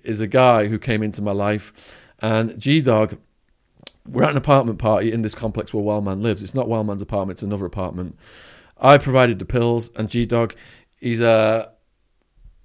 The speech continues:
Mexican-American guy, tall, ruggedly handsome, prison tats, and he's providing the coke and the weed. And we get talking 'cause I've provided the pills, you know, collaboration's possible.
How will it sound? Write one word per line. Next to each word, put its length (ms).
Mexican-American 720
guy, 200
tall, 560
ruggedly 380
handsome, 560
prison 300
tats, 500
and 120
he's 140
providing 440
the 60
coke 500
and 140
the 60
weed. 420
And 520
we 140
get 180
talking 400
'cause 140
I've 200
provided 340
the 60
pills, 420
you 60
know, 300
collaboration's 680
possible. 560